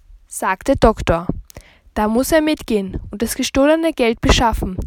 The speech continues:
Logisch, aber seine Frau Grete muss auch mit. Der Herr ist einverstanden und lässt sie zu seinem Haus bringen.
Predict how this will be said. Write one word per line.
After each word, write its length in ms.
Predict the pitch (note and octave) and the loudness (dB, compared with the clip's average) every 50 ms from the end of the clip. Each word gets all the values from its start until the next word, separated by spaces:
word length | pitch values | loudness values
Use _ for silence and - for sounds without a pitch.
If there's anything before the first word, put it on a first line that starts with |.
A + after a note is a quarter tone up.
| - _ _ _ _ _ _ _ - | -12 _ _ _ _ _ _ _ -4
Logisch, 640 | - G3+ G3+ G#3 G#3+ G#3 A3+ G#3+ G3 G3 - - - - - _ _ _ _ - | 0 4 6 6 6 4 2 -2 0 0 -2 -2 -4 -6 -10 _ _ _ _ -2
aber 160 | - A#3 B3 | 0 0 0
seine 240 | C4 D#4 D4 D4+ E4+ | 0 -2 -4 -4 -6
Frau 220 | - - F#4+ F4+ - - | -2 2 2 2 2 0
Grete 420 | - D4+ C#4 B3 - - - - G#3+ - | 0 0 0 0 -2 -8 -14 -14 -12 -8
muss 260 | - B3+ D4 - - | -6 -6 -4 -2 0
auch 260 | - F#3 E3+ - - | 0 0 0 -2 -6
mit. 280 | F#3 F3 E3 - - - _ _ _ _ _ - _ _ _ _ _ - - | -10 -10 -12 -14 -18 -20 _ _ _ _ _ -20 _ _ _ _ _ -16 -8
Der 100 | - F#3+ | -6 -4
Herr 280 | F#3+ G3 G3+ G#3 G#3+ A3 | -2 -2 0 2 4 2
ist 160 | B3+ C4 - - | 2 0 -2 0
einverstanden 840 | A3+ A#3 A#3+ - - G#3 - - - F#3 F3 F3 F#3 - G#3 G3+ - - - - - - | 0 0 2 2 0 -2 -2 0 -2 -2 -2 -2 -4 -10 -14 -14 -14 -16 -20 -20 -14 -6
und 100 | - C4 | -4 0
lässt 320 | C4 B3 B3+ C4+ - - | 0 2 0 0 -2 -4
sie 180 | - E4+ E4 - | -4 -4 -4 -2
zu 140 | - - D4 | -2 -4 -2
seinem 400 | - C4+ A#3+ A#3 B3+ C#4+ C#4 - | 0 0 0 0 0 -2 0 0
Haus 280 | G#3 F#3 G#3 A#3 - | 2 2 2 0 -2
bringen. 640 | - - - G#3+ G3+ G3 F3+ F3+ F3+ G3+ G3+ - - | -4 -2 -2 -2 -2 -4 -6 -8 -10 -12 -14 -16 -16